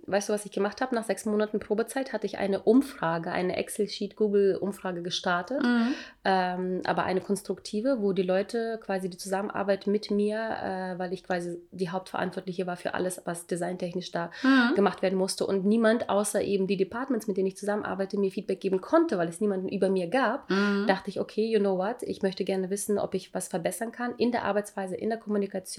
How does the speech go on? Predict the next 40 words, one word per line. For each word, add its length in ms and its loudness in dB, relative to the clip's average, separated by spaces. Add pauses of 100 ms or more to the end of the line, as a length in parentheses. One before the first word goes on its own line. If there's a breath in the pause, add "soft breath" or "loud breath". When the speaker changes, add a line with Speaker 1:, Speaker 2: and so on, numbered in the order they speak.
Speaker 1:
Nicht 260 2
vom, 280 2 (220 loud breath)
nicht 160 0
mein 160 6
Design 420 4
soll 120 4
kritisiert 480 -4
werden, 140 0
dann, 160 0
sondern 240 2
wirklich 260 0
eher 140 2
dieses 380 -2
Zusammen-, 720 -2 (340 soft breath)
diese 240 4
Zusammenarbeit 600 2
und 80 -2
alles, 460 0
ähm, 360 -4 (560)
gemacht. 380 0
Und 60 2
ich 100 0
hab 80 -2
diese 180 0
Umfrage 320 -2
an 240 0
halt 220 -2
so 120 -4
zehn, 220 -2
fünfzehn 340 -6
Leute 340 -2 (320 loud breath)
geschickt, 280 0
mit 140 2
denen 160 2
ich 140 -8
eng 140 -2
zusammenarbeite. 800 -2
Und 140 -4
ich 140 -6
hab 180 -2